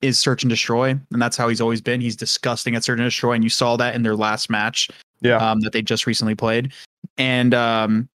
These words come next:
Speaker 1: I think regardless, if, even if he's not a superstar, him being a solid player, I can think of a lot of players that are not very solid that are still in the league.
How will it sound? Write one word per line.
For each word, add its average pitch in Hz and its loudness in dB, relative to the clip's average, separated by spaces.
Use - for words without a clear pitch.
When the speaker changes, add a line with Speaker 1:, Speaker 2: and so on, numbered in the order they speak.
Speaker 1:
I 143 2
think 214 4
regardless, 147 4
if, 143 2
even 170 4
if 175 0
he's 139 2
not 156 4
a 139 2
superstar, 117 -2
him 208 2
being 208 4
a 160 4
solid 156 2
player, 156 2
I 127 0
can 156 0
think 175 4
of 143 2
a 120 2
lot 131 4
of 143 0
players 170 4
that 160 -2
are 170 2
not 196 2
very 202 4
solid 170 2
that 147 -2
are 151 0
still 196 2
in 180 2
the 160 2
league. 151 0